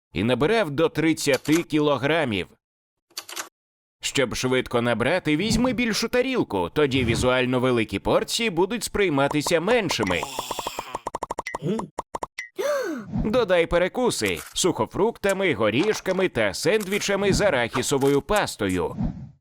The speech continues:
І не забувай про десерт. Арнольде, схоже, набирати вагу — це твій прихований талант. Що ж, скоро ти зіграєш головну роль.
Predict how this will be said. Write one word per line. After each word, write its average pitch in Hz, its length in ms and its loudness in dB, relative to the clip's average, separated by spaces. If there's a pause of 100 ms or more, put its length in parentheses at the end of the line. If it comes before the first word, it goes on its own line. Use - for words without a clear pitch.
(100)
І 107 320 0
не 247 240 0
забувай 226 560 2
про 240 220 2
десерт. 220 640 0 (500)
Арнольде, 160 840 0
схоже, 120 460 0
набирати 123 520 0
вагу — 123 460 2
це 151 240 2
твій 151 340 0
прихований 202 720 2
талант. 185 840 2 (720)
Що 240 440 0
ж, - 200 -6
скоро 269 640 2
ти 220 260 0
зіграєш 196 840 2
головну 214 840 4
роль. 104 440 2